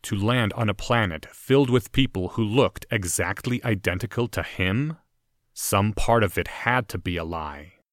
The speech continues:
Lex could think of a hundred ways in which the story would start to make sense.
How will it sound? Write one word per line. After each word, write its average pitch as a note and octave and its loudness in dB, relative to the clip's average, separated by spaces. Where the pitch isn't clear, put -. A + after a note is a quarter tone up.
Lex B2 0
could G2+ -4
think G2 0
of A2 0
a G2+ 6
hundred A#2 0
ways D#2+ -2
in A2+ 0
which A2+ 0
the A2 -4
story A#2+ 6
would G2 0
start - 2
to - -8
make E2 -8
sense. - -6